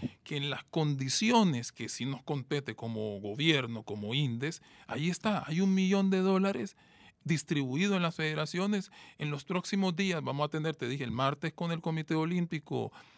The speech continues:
y el viernes vamos a hacer Comité Olímpico, indes y federaciones para ver cómo va esa ejecución.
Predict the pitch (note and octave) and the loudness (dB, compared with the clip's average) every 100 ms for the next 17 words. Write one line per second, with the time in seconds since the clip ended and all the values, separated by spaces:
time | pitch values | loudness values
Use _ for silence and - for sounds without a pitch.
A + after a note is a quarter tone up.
0 | _ E3 D3+ C3+ C3 D3 E3+ E3+ C3+ C#3 | _ 0 2 2 2 4 4 4 2 2
1 | D3+ C#3+ E3 D3 - B2+ A2+ B2+ C3 D#3+ | 2 2 0 -2 -2 -4 -2 -2 0 -2
2 | D#3 C#3 - C3+ E3+ C#3+ A#2+ B2 B2 A#2+ | -4 -8 -6 0 0 0 -4 -4 -2 -2
3 | A#2+ B2 C3 D#3 F#3+ - D#3 C#3 C3 F3 | -2 -2 -2 -2 -4 -2 0 2 0 -2
4 | - G#3+ F#3 D3+ C3+ B2 A2 A2+ - G#3+ | 0 0 0 -2 -2 -8 -10 -10 -2 -2